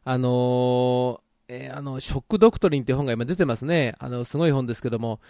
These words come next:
ショックドクトリンに出てくるショック戦法っていうんでしょうかね。ショック政策の一つだったとしか、まあ、今となってはこう思えないんじゃないかなと思うんですね。そもそもあの時ですね、アメリカがその、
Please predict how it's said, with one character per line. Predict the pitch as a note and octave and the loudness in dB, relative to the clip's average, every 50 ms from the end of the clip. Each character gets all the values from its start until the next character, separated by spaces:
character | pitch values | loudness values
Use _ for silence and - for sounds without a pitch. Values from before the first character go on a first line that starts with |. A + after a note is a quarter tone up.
| - - _ | -20 -20 _
シ | _ - - | _ -6 -6
ョ | B2+ | -6
ッ | |
ク | - - G3 F3+ | 0 2 4 4
ド | A#3 B3 | 4 2
ク | - | 4
ト | - G#3+ | 2 2
リ | E3+ C#3+ | 2 2
ン | B2+ | 0
に | A2+ | 0
出 | C#3+ D#3 | 0 0
て | - D3+ | 0 0
く | - C3 | 0 -2
る | A#2 A2+ A2 G#2+ A2+ A2 A2+ | -2 -2 -4 -4 -6 -10 -14
シ | A#2+ - - D3 | -16 -4 -2 -2
ョ | |
ッ | C3+ - _ | -2 -2 _
ク | - A#3 A#3 | -4 -4 -4
戦 | G3+ - B3 C4 B3 F#3+ | 0 0 0 0 0 0
法 | - C#3+ B2 | 0 0 0
っ | G#2+ | 0
て | - B2 | -2 -8
い | |
う | |
ん | A#2+ | -8
で | A#2+ A2+ | -6 -4
し | A2 | -4
ょ | B2+ | -6
う | A2+ | -4
か | A2+ A#2 | -4 -4
ね。 | C#3 D3 C#3 A#2 G2+ - _ _ _ _ _ _ | -2 -2 -2 -2 -6 -10 _ _ _ _ _ _
シ | - - D3 | -6 -2 -2
ョ | C#3 | -2
ッ | C3 | 0
ク | - B3+ | 0 -4
政 | A#3 - C#4 C4+ A#3 | 0 2 2 2 2
策 | - F#3 C#3 C#3+ | 2 2 2 2
の | B2+ A#2+ | -2 -2
一 | A#2+ - - C#4+ | -2 0 -2 -2
つ | C#4 - | 0 2
だ | A#3+ G3+ | 0 0
っ | - | 2
た | - C#3+ C3 | 0 -4 -2
と | - B2+ | -2 -4
し | - - | -6 -6
か、 | - B2 | -10 -8
ま | A#2 A2+ A2 | -6 -6 -8
あ、 | A2 A#2 A#2+ G#2 C3 | -8 -10 -10 -10 -8
今 | C#3 D3+ F#3+ A#3+ G#3+ D#3 | -2 0 2 2 2 0
と | - D3 | 0 0
な | C#3 B2+ | 0 0
っ | A2+ - | -2 -4
て | - A#2 | -4 -6
は | A2+ | -4
こ | A2+ A#2 A2+ A2 A2 | -2 -2 -4 -4 -2
う | |
思 | A#2 B2 D#3+ A3+ | 0 2 2 2
え | D4+ | 2
な | D4 C4+ G#3 | 2 0 0
い | |
ん | E3+ | 2
じ | D3+ | 2
ゃ | C#3 | 0
な | C3 | 0
い | B2 A2 | 0 -2
か | A#2+ | -2
な | A#2+ A#2 | -4 -2
と | A#2+ A#2+ | -2 -2
思 | A#2+ A#2+ | -2 -2
う | A2+ | -4
ん | |
で | G2+ G#2 | -6 -8
す | - | -6
ね。 | C#3 D#3+ D3+ B2 G2+ - _ _ _ - - _ _ _ - | -4 -2 -2 -2 -4 -6 _ _ _ -20 -20 _ _ _ -6
そ | - C#4 | -2 0
も | C#4+ C#4 | 0 2
そ | - G3+ | 2 2
も | D#3+ C#3+ | 4 4
あ | D3 | 4
の | E3 E3+ | 2 2
時 | - G#3 - F3 | 0 0 0 -2
で | A#2 A2+ | -4 -6
す | - - | -8 -6
ね、 | B2+ B2 A2+ | -4 -2 -2
ア | A2 A#2+ | -2 0
メ | C#3 D#3 | 0 -2
リ | D#3+ D#3+ | -2 0
カ | - E3 | -2 0
が | D#3 D3+ D3 | 0 0 0
そ | - D#3 | -2 -2
の、 | C#3+ C#3+ C#3 C#3 C#3 C#3 | 0 2 2 2 0 -2